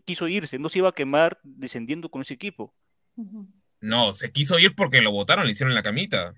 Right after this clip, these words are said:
Speaker 1: No, hermano, Bielsa también quiso irse, pero ningún técnico renuncia, espera que lo saquen.
Speaker 3: Pero mira, entonces, ¿por qué con Graham Potter sí funcionó este Leeds?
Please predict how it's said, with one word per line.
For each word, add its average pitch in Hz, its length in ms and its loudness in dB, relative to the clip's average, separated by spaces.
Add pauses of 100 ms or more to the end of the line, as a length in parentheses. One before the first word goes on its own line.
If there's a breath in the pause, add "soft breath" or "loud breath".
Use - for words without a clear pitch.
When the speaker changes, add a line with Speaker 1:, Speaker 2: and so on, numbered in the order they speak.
Speaker 1:
No, 160 340 2
hermano, 139 340 2
Bielsa 139 160 -6
también 156 200 -2
quiso 156 220 -4
irse, 131 340 -2
pero 143 160 -2
ningún 180 240 -4
técnico 214 280 -2
renuncia, 190 420 -4
espera 180 180 -2
que - 80 -10
lo 143 120 -4
saquen. 214 300 -4
Speaker 3:
Pero 160 160 6
mira, 202 320 4
entonces, 240 360 2
¿por 247 100 2
qué 247 100 -2
con 240 140 2
Graham 240 300 4
Potter 226 240 0
sí 226 120 -4
funcionó 180 540 2
este 143 220 2
Leeds? 131 360 -2